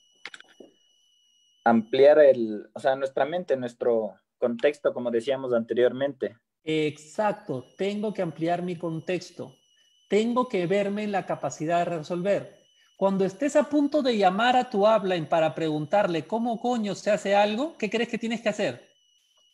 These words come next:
Speaker 1: Pensar si lo puedo resolver.
Speaker 2: Y hacer las mil y un cosas para ver cómo lo resuelves. Pero, ¿qué hace en ese momento tu mente?
Speaker 1: El,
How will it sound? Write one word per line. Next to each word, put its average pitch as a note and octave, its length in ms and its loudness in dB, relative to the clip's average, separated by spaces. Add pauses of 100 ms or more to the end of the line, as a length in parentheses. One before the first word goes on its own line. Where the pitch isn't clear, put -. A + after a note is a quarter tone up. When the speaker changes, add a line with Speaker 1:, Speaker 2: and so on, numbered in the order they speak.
(220)
Speaker 1:
Pensar A#2+ 340 4
si - 100 -2
lo B2 200 2
puedo B2+ 260 4
resolver. A2+ 500 -2 (720)
Speaker 2:
Y F3 140 0
hacer B3 380 0 (140)
las F3+ 280 0
mil A#3+ 260 0
y B3 60 0
un C4 140 0
cosas C4 340 -2
para F#3 220 2
ver G3+ 160 -2
cómo A3+ 180 -2
lo G#3 100 2
resuelves. F#3+ 540 -4 (220)
Pero, A3+ 240 4
¿qué D4+ 100 4
hace D#4 220 4
en C4 80 2
ese C#4+ 180 0
momento B3+ 400 -2
tu C4 120 -2
mente? E3+ 460 -4 (1900)
Speaker 1:
El, A2 420 4